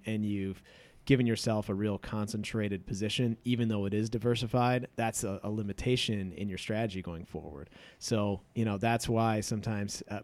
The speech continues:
breaking it out, we're not making things more complex for complexity's sake. We're making it more complex because it gives us some ammunition to be able to, uh, monitor and, uh,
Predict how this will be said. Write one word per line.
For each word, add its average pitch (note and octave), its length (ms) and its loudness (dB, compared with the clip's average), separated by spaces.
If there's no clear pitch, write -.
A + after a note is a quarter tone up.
breaking A#2 440 2
it G#2+ 100 -2
out, G#2 340 0
we're A2+ 140 -2
not B2 260 4
making A#2 380 2
things A2+ 260 0
more G#2+ 200 0
complex G#2 580 -2
for G#2+ 160 -4
complexity's G2+ 680 -2
sake. C#3 300 2
We're A#2 120 2
making A#2 340 2
it G2+ 180 -2
more A2+ 160 2
complex G#2+ 640 0
because G2+ 340 -2
it G2 160 -4
gives A2+ 380 2
us G#2 320 -2
some A2+ 400 0
ammunition B2 800 6
to B2+ 100 4
be G#2 200 6
able G#2 220 4
to, G2 480 0
uh, F#2 260 -6
monitor A2+ 1000 4
and, G2 440 -2
uh, F#2 400 -2